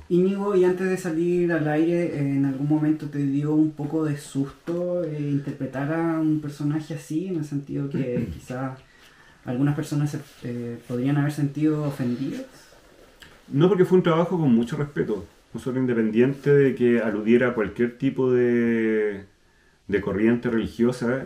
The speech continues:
Speaker 2: eh, la teleserie fue, o, o esa historia fue concebida desde el respeto, independiente de que existieran todas esta-, estas como invenciones, esta luz divina.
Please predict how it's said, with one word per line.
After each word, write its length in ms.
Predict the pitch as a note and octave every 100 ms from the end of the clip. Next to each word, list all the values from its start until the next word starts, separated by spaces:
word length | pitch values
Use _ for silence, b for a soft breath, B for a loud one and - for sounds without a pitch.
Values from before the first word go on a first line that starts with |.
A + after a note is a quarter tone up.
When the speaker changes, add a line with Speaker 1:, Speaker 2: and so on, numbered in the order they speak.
| -
Speaker 2:
eh, 600 | G#2 G2+ F#2+ F#2+ F#2+ F#2 F#2 F2 F2 _ _ _ _ _ _ _ _ _ _ _
la 280 | G#2 G2+ G2+
teleserie 520 | G#2 G2 F2 A#2+ B2+
fue, 680 | B2+ - A#2 B2 B2 B2 A#2 -
o, 120 | G2 F#2
o 140 | G#2 G2+
esa 160 | A2+
historia 260 | A#2 C3 B2
fue 140 | B2
concebida 680 | A#2 A#2 - G#2+ A#2 A#2+ A2+
desde 300 | G2 F#2 - _ _ _ _ -
el 100 | F#2
respeto, 440 | E2 B2 A#2+ F2 D#2 _ -
independiente 640 | G2 F#2+ F#2+ G#2+ A#2+ B2+
de 160 | B2
que 300 | A#2 A2 G#2+
existieran 500 | G2 - - A2 A2
todas 320 | F#2+ G#2+ A2 A2
esta-, 460 | A2+ A2 G#2+ F#2+ b b b b b b -
estas 280 | F#2+ G#2+ -
como 760 | G2+ F#2+ F#2 F#2 F2+ F2+ E2 b b -
invenciones, 720 | A2+ F#2+ F#2+ D#2+ G#2+ A2+ A2
esta 140 | F#2 F#2+
luz 140 | F#2
divina. 520 | F#2+ F#2 G#2 A2 G#2